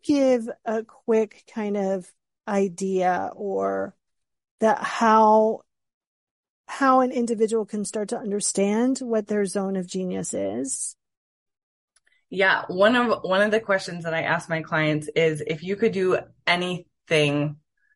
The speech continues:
Speaker 2: what would you be doing all day, every day and never get tired of it? What are the things that really light you up and make you just feel easy?" Um, because I think so many times we're, we've been told that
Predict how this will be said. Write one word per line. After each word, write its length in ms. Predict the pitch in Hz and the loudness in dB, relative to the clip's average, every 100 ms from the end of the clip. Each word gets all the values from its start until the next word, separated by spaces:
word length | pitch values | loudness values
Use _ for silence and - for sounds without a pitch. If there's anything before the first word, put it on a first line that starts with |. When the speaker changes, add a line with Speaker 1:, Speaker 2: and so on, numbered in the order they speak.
| _ _ _ _ _ _ _ _ | _ _ _ _ _ _ _ _
Speaker 2:
what 340 | 165 170 185 196 | -8 0 2 4
would 180 | 190 | 2
you 80 | 185 | 0
be 80 | 180 | -4
doing 240 | 165 160 156 | -2 -2 0
all 200 | 147 151 | 2 2
day, 160 | 135 | 2
every 240 | 135 - - | 2 0 -4
day 220 | - 82 | -4 -4
and 100 | 156 | -4
never 200 | 139 - | -2 -2
get 160 | - - | -4 -4
tired 260 | - - | -4 -4
of 100 | - | -4
it? 140 | - - - _ _ _ _ - | -6 -8 -12 _ _ _ _ -8
What 240 | 165 180 | -2 0
are 100 | 196 | 0
the 120 | 190 190 | 0 0
things 300 | 185 175 165 | -2 -4 -2
that 160 | - | -2
really 220 | 165 160 | -2 -2
light 240 | 156 160 151 | 0 0 0
you 140 | 151 | 0
up 160 | 147 165 | 0 -2
and 140 | 151 | -4
make 280 | 156 147 151 | -4 -4 -6
you 460 | 160 156 151 151 - - | -6 -2 0 -2 -4 -10
just 260 | 170 175 - | -4 -4 -2
feel 220 | 175 165 | 0 0
easy?" 640 | 165 160 147 139 - - _ _ _ _ _ _ _ 175 | -2 -4 -6 -6 -8 -14 _ _ _ _ _ _ _ 2
Um, 320 | 170 147 165 | 2 2 0
because 240 | 185 208 | 0 2
I 80 | 190 | 2
think 280 | 180 214 208 | 2 0 -2
so 440 | - 196 190 196 | 0 2 4 2
many 500 | 190 170 175 175 165 | 2 -2 -2 -6 -8
times 580 | - - 156 160 185 185 | -8 0 4 4 0 -4
we're, 520 | 165 165 160 156 151 - - | 0 2 4 2 0 -6 -10
we've 280 | 170 180 | -6 -4
been 220 | 165 170 170 | 0 -2 0
told 560 | 175 160 160 190 208 | 0 2 2 0 0
that 320 | 165 160 151 | 2 2 2